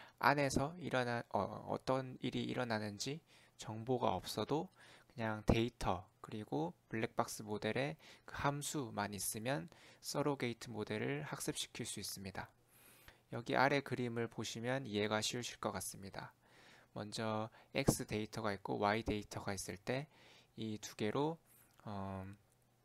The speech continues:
블랙박스 모델을 훈련시킵니다. 어, 그런 뒤에 예측값을 얻을 수 있습니다. 그러면 이 예측값과 기존에 가지고 있는 이 X 데이터를 가지고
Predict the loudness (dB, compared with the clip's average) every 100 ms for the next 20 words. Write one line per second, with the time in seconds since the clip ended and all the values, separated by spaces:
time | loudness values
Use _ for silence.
0 | _ -18 -16 -2 -2 2 0 0 -4 -2
1 | 0 2 2 0 -2 0 -2 -4 -10 -6
2 | -6 -8 -14 -20 -20 -20 -20 -20 -16 -10
3 | -8 -4 -2 -2 -4 -2 0 0 -2 -10
4 | _ -4 -2 -2 -2 -2 0 0 -2 -6
5 | -6 -4 -4 -6 -8 -10 -10 -8 -10 -12
6 | -20 _ -20 -20 -20 _ -4 0 2 0
7 | -4 -14 _ -2 0 2 0 0 2 0
8 | 6 6 6 2 _ -20 _ -6 -2 0
9 | 0 2 0 0 -2 -2 -2 -2 -2 -2
10 | -8 -16 _ -8 0 2 2 2 0 0
11 | -2 -4 -4 -6 -10 -8 -4 -4 -2 0
12 | 0 0